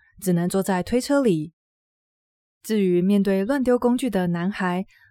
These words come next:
爸爸则是把工具箱锁起来了。当男孩来询问的时候，爸爸就说，“没错，我锁起来了，因为我需要确保工具都回到它原本的位置。”不知道这时候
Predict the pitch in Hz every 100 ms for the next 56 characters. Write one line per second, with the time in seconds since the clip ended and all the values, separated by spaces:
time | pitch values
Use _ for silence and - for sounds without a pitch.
0 | _ - 320 233 202 185 - 220 208 190
1 | 175 - 202 220 196 214 190 196 - 175
2 | - 190 165 175 180 180 _ _ _ _
3 | _ _ _ _ 196 202 185 180 170 175
4 | 175 175 180 196 247 185 - 170 202 190
5 | _ _ - 190 170 185 180 185 180 185
6 | - _ _ _ _ 190 185 - 214 180
7 | 190 - _ 185 - 208 - 202 180 180
8 | 185 180 - _ _ _ 269 302 294 196
9 | 165 220 214 214 233 180 175 165 175 196
10 | 208 208 190 196 208 180 175 214 214 190
11 | 175 247 180 175 185 170 175 170 175 _
12 | _ _ _ _ _ _ _ _ _ _
13 | _ _ 208 196 202 202 196 202 254 233
14 | 165 190 190 185